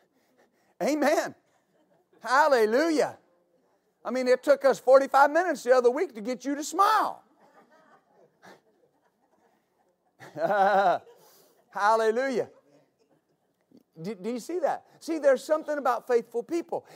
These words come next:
If a faithful person does not want to be involved in something, they just say, "I don't want to do it." Don't say you can't when you mean you won't. If you can't, you can't. But don't say, "I can't," when you mean you won't.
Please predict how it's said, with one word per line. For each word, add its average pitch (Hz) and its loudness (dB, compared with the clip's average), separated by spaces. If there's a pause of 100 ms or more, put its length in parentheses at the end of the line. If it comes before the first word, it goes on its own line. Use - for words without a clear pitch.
(120)
If 262 -2
a 226 -4
faithful 302 0
person 254 -4
does 190 -6
not 247 -4
want 254 -4
to 240 -2
be 240 -10
involved 240 -2
in 214 -12
something, 220 -10
they 233 -6
just 220 -12
say, 302 -2
"I 202 -2
don't 214 -8
want 226 -8
to 240 -10
do 415 0
it." - -10 (1700)
Don't 302 6
say 330 0
you 269 -8
can't 247 -8
when 233 -8
you 226 -8
mean 226 -10
you 208 -8
won't. 220 -4 (3000)
If 208 -4
you 214 -12
can't, 320 -2
you 226 -10
can't. 302 -2 (1120)
But 214 0
don't 294 4
say, 302 0
"I 247 2
can't," 311 -4
when 240 -6
you 240 -6
mean 254 -6
you 240 -4
won't. 302 4